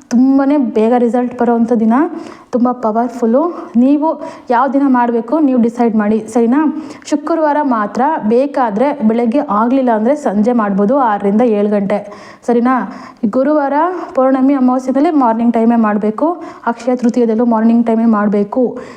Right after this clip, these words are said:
ಇದನ್ನ ನೀವು ಪಾಲಿಸ್ಕೊಂಡ್ ಬನ್ನಿ. ಡೈಲಿ ಇದನ್ನ ಪೂಜಿಸುವಾಗ ಈ ಬೀಜಾಕ್ಷರಿ ಮಂತ್ರವನ್ನ ಹೇಳಿ, ನೀವು ಅಫರ್ಮೇಷನನ್ನ ಹೇಳಿ ಇಪ್ಪತ್ತೊಂದು ದಿನದವರೆಗೂ.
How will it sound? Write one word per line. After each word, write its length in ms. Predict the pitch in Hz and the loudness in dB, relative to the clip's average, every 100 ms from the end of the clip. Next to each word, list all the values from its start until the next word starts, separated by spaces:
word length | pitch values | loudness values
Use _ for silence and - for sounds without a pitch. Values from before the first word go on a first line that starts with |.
| - 233 | -6 0
ಇದನ್ನ 260 | 269 320 339 | 2 2 2
ನೀವು 440 | 285 247 269 339 - - | 2 2 0 -2 -6 -4
ಪಾಲಿಸ್ಕೊಂಡ್ 580 | 247 240 247 - 254 247 | -2 -2 -4 0 0 2
ಬನ್ನಿ. 440 | 220 220 240 226 226 - - - - - | 2 2 2 0 -6 -18 -20 -20 -12 -2
ಡೈಲಿ 320 | 247 269 294 | 0 2 2
ಇದನ್ನ 220 | 320 262 277 285 | 2 2 0 0
ಪೂಜಿಸುವಾಗ 640 | 262 262 285 285 254 220 254 262 | 0 0 0 0 0 0 0 0
ಈ 100 | 233 | 2
ಬೀಜಾಕ್ಷರಿ 540 | 226 240 262 269 262 | 0 0 -2 -2 0
ಮಂತ್ರವನ್ನ 480 | 240 226 240 233 240 | 2 2 2 2 2
ಹೇಳಿ, 580 | 233 202 202 294 339 - - - | 2 0 0 0 -2 -10 -16 0
ನೀವು 240 | 240 294 311 | 2 4 2
ಅಫರ್ಮೇಷನನ್ನ 760 | 226 247 254 254 262 247 233 | 0 2 2 2 2 2 4
ಹೇಳಿ 400 | 240 233 220 285 | 2 2 2 2
ಇಪ್ಪತ್ತೊಂದು 720 | 254 - 240 240 233 233 240 233 | 0 -2 -4 -2 2 2 2 2
ದಿನದವರೆಗೂ. 680 | 220 233 214 202 233 226 | 0 2 0 0 0 -2